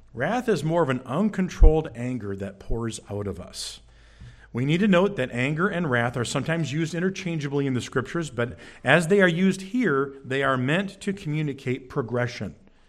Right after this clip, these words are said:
There, there is, there is anger, and then there is wrath that results from the anger that is unchecked. Wrath is used to describe an explosive outburst.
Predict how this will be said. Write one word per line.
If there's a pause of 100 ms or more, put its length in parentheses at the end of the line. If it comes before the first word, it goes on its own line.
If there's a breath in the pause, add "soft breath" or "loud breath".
(500 soft breath)
There,
there
is, (260 soft breath)
there
is
anger, (340 loud breath)
and
then
there
is (140)
wrath
that
results (180 loud breath)
from
the
anger
that
is
unchecked. (1080 soft breath)
Wrath
is
used
to
describe
an
explosive (120)
outburst.